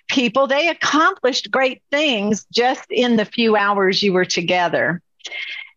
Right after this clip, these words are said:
You know, we've talked about what a chair can do to prepare before a meeting and what they can do during a meeting,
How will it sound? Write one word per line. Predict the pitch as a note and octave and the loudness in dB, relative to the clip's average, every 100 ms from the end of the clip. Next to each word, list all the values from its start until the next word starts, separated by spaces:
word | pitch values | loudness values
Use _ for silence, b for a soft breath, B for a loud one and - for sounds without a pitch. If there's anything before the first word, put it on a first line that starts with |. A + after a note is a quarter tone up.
| - | -2
You | C#4+ | 0
know, | C#4+ | 0
we've | A#3+ B3+ - | 0 0 0
talked | - E4+ F#4+ - | 0 2 2 0
about | D4 C4+ B3 A3 | -2 0 0 0
what | A3 A3+ | 0 2
a | G#3+ | 0
chair | G3+ - A#3+ A3 A3 | 0 -2 2 2 2
can | G#3+ - G#3+ G3 | 0 -2 0 0
do | F#3+ G3+ G3+ G3 | 2 2 2 2
to | F#3+ F#3 | 0 -4
prepare | - F#3 - G3+ F#3+ | -4 -4 0 2 0
before | F3 F3+ - F4 F4 | 0 -4 0 2 2
a | G#3+ | 2
meeting | F3+ F3 E3 D3+ F3 D#4+ E4+ | 0 0 0 0 0 0 0
and | - F#3+ F#3 | 0 0 0
what | G#3+ - | 0 0
they | G#3+ | -4
can | G3+ G#3+ | 0 0
do | F#3 F#3 F3 E3 | 2 2 0 -2
during | - F#4 D#4 E3+ F3+ - | -2 0 0 -2 -2 -4
a | F#3+ F#3 | -2 0
meeting, | F#3 F3+ E3+ F3+ A3 A#3+ | 0 2 0 0 0 -2